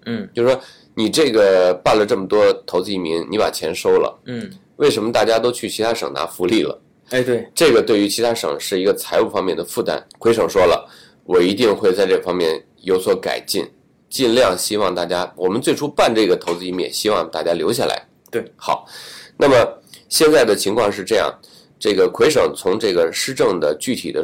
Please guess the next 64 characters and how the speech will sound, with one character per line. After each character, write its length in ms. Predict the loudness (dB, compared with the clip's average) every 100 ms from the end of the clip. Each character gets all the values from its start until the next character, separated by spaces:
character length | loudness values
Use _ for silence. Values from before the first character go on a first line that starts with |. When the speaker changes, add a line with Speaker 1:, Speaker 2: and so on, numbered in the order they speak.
| -6
Speaker 2:
措 180 | -2 0
施 180 | 0
方 180 | -4 -2
面 200 | -2 -4 -8 _
就 340 | -8 -4 -2 -6 _
有 260 | -6 -2 0
所 240 | 0 -2
体 200 | -2 -6
现， 260 | -4 -4 -4 -8 _ _
还 220 | -8 -2
不 180 | 0 0
是 60 | 0
说 120 | 0
特 160 | -2
别 120 | 0 0
严 200 | 2 0
格 160 | 2
的 160 | 2 2
苛 200 | -2 -2
求 220 | -2 -2
你 240 | -2 -2 -6
Speaker 1:
啊。 200 | -8 -10 -6
Speaker 2:
一 100 | 0
定 80 | 2
要 80 |
留 140 | 2 2
在 120 | 0
本 200 | -2 -6
省， 200 | -4 -2
因 80 | 0
为 80 | 0
这 140 | 2
个 260 | 2 2 0
跟 120 | -4
宪 240 | -4 -2 -2
法 200 | -4 -12
是 80 |
相 120 | -8 -4
违 140 | -4
背 180 | -4 -6
的。 100 | -8 _ -2
Speaker 1:
对， 120 | -2
对， 140 | -2
对。 120 | -6 -10 -14 -20 -6
Speaker 2:
呃， 180 | -4 0
但 100 | 2
是 160 | 4 4
呢， 160 | 4 0 -8 -20 -20 -6
如 180 | 2 4
果 180 | 4 4
你 260 | 2 -2 0
留 180 | 2 4
下 140 | 4
来， 120 | 4
我 80 | 2
们 120 | 0
非 160 | -2 -2
常 180 | 0 -2
欢 240 | 0 0
迎。 160 | 0 -2 -8 -10 -14
Speaker 1:
嗯。 180 | -12 -8
Speaker 2:
一 120 | -4
个 120 | 2 2
是 340 | 2 2 2